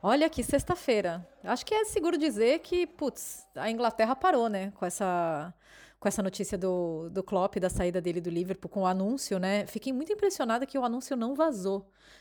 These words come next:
que foi realmente pela, pelas vias oficiais, principalmente considerando que ele já tinha falado com o clube desde novembro.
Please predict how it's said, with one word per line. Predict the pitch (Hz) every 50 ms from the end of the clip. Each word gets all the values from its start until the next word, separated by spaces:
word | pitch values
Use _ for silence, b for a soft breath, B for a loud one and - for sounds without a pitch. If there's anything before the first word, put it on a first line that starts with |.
| B B
que | - 214
foi | 202 - - 220 220 226
realmente | 214 233 233 233 214 214 220 226 - - 254 247 247 247 b b b b b b b _
pela, | - 233 220 226 247 240 -
pelas | - - 247 254 247 220 202
vias | 185 208 233 240 240 240
oficiais, | 247 - - 269 - - - 294 233 226 226 -
principalmente | - 233 220 - - 269 294 - -
considerando | 302 294 - 269 254 254 254 262
que | -
ele | 247 247
já | 233 247
tinha | - - - 233 233
falado | - - 226 214 214 208
com | - 233 214
o |
clube | - 220 233 226
desde | 208 214 240 233 - 269
novembro. | 262 302 311 233 214 214 214 214 196 175 175